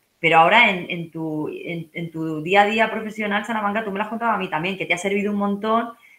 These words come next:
para, para tu profesión, y al final eso es lo que a nosotros, como docentes,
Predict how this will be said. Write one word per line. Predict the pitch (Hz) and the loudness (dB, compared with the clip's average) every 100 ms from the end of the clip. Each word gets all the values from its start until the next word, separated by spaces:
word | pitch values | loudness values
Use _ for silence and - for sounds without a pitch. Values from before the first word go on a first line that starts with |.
| _ - | _ -2
para, | 170 160 156 151 - 165 | 0 0 0 -2 -4 -6
para | 156 | -6
tu | 156 | -6
profesión, | 156 143 180 208 190 202 - _ _ _ | -12 -6 -2 0 -2 -6 -14 _ _ _
y | 165 165 | -8 -4
al | 147 | -4
final | 156 160 | -2 -2
eso | 175 196 | -2 0
es | 202 202 - _ _ _ _ _ _ _ _ 104 | 0 -2 -8 _ _ _ _ _ _ _ _ -16
lo | 175 170 | -10 -4
que | 170 | -2
a | 165 | -2
nosotros, | 156 220 226 214 233 | -2 -2 -2 -2 -4
como | - 180 165 | -4 -4 -4
docentes, | 160 - 240 240 240 294 349 | -4 -2 -4 -2 -4 -4 -6